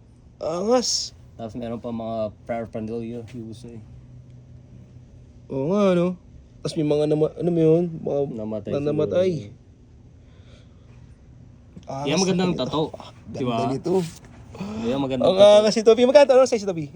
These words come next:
Speaker 1: X L? Magkano to, Pi? Pag ganyan?
Speaker 2: Ah, mga, ah, this gotta be like at least two, three hundred bucks.
Speaker 1: Two, three hundred bucks,
Speaker 2: Yeah.
Speaker 1: mga kapatid.
Speaker 2: Desktop pa rin. Mm.
Speaker 1: World Domination, nineteen ninety-nine. Angas.
Speaker 2: Parang logo nila siguro.
Speaker 1: Ang angas.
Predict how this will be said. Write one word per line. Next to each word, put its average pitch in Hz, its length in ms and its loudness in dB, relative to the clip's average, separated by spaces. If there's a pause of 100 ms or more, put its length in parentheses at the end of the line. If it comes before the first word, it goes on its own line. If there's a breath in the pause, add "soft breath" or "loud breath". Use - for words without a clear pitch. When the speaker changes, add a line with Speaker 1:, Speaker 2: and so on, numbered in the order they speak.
Speaker 1:
X 160 240 -6
L? 180 120 -4 (680)
Magkano 262 260 6
to, 202 80 2
Pi? 196 180 -2
Pag 170 160 -4
ganyan? 175 280 2 (440)
Speaker 2:
Ah, 135 380 0
mga, 135 220 -6 (580)
ah, 117 360 -8 (140)
this 120 140 -18
gotta 127 160 -8
be 113 80 -14
like 110 100 -12
at 107 80 -16
least 101 220 -16
two, 104 140 -16
three 107 120 -16
hundred 101 160 -14
bucks. 92 160 -16 (320)
Speaker 1:
Two, 214 240 2 (280)
three 190 180 -6
hundred 170 400 0
bucks, 160 260 2
Speaker 2:
Yeah. 170 60 -4
Speaker 1:
mga 147 240 2
kapatid. 135 440 0 (120)
Speaker 2:
Desktop 110 340 -14
pa 101 140 -16
rin. 95 180 -14
Mm. 90 440 -18 (340)
Speaker 1:
World 151 240 6
Domination, 151 680 4
nineteen 135 240 0
ninety-nine. 127 640 -2 (840 soft breath)
Angas. 135 600 0
Speaker 2:
Parang 110 240 -4
logo 107 320 -8
nila 101 140 -8
siguro. 98 340 -10
Speaker 1:
Ang - 160 -8 (240)
angas. 139 460 -4